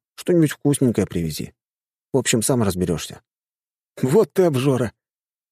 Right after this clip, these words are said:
«Хорошо, привезу». Лешка отключился, а я решил позвонить Лазаревой. После того, как Лешка напомнил мне о Полине,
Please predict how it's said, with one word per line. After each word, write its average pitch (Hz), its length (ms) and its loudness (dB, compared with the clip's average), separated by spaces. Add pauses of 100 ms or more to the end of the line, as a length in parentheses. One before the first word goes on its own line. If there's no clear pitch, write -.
(200)
«Хорошо, 202 340 2
привезу». 156 480 4 (1200)
Лешка 80 320 0
отключился, 76 720 -2 (320)
а 76 100 -2
я 110 160 4
решил 110 320 0
позвонить 80 500 0
Лазаревой. 60 640 -4 (1040)
После 71 260 -2
того, 82 260 2
как - 180 -2
Лешка 82 320 0
напомнил 76 480 0
мне 76 260 2
о 76 60 -2
Полине, 78 480 0